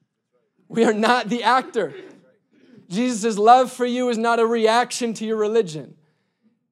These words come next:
His grace towards you is not a reaction to your church attendance. His mercy on your life, dare I say, is not even an equal and opposite reaction to your sin. To say so is giving the power of sin way too much credit.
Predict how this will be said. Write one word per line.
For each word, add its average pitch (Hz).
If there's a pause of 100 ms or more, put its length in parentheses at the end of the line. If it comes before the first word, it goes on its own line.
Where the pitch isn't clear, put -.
(100)
His 220
grace 233
towards 240
you 247
is 240
not 240
a 226
reaction 240
to 220 (240)
your 220
church 247
attendance. 170 (680)
His 233
mercy 254
on 254
your 240
life, 226
dare 240
I 240
say, 240
is 208
not 240
even 247
an 226
equal 233
and 226
opposite 233
reaction 226
to 226
your 202
sin. 226 (760)
To 220
say 254
so 254
is 233
giving 240
the 214
power 240
of 226
sin 240
way 247
too 240
much 208
credit. 147